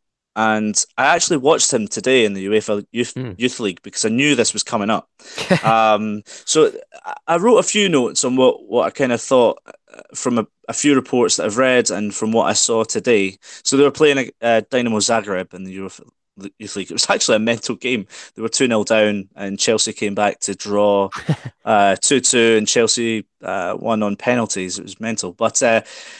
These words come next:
Speaker 1: listen, he signed his first contract at Chelsea, so that's running up until twenty twenty-one. Um,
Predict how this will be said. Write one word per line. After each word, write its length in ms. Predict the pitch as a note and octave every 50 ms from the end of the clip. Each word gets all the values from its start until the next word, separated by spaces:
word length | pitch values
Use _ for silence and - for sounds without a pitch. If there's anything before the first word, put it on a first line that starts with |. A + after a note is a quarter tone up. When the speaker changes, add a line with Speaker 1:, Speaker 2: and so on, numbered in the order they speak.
| - - _ _ _ _ _ _ _ _ _ _
Speaker 1:
listen, 260 | - D3+ D#3 - D#3
he 80 | D3+ C#3+
signed 280 | - - F3+ F#3+ F#3
his 120 | F3 D#3+ -
first 300 | - D#3 C3+ - - _ _ _
contract 520 | - - C#3 C3 - - C3+ - - -
at 80 | - -
Chelsea, 600 | - - C3+ C3 B2 - - C3+ C3 C3+ B2+ A#2+ - - _
so 200 | - - B2 A#2+
that's 600 | B2+ C3+ - - - - - - - - - - - _ _ _ _ _ _ _ -
running 420 | G2 B2+ B2 B2 C#3 C#3+ C#3 C3+ C3
up 160 | B2 A#2+ -
until 280 | C3 A2+ - B2 A#2 G#2+
twenty 560 | - - C3 B2+ B2 B2 - - - A#2+ G#2+
twenty-one. 1300 | - - - C3+ C3 B2 A#2+ - - B2 A#2 A#2 A2+ A2+ A2+ A2 G#2+ A2+ A2+ B2 C3 C3+ C#3 D3 D#3 D3 _ - - - - - - - - - - _ -
Um, 760 | A2+ A2 G#2+ G#2+ G#2+ A2 A2 G#2+ G#2+ G#2+ G#2+ G#2 G#2 G#2+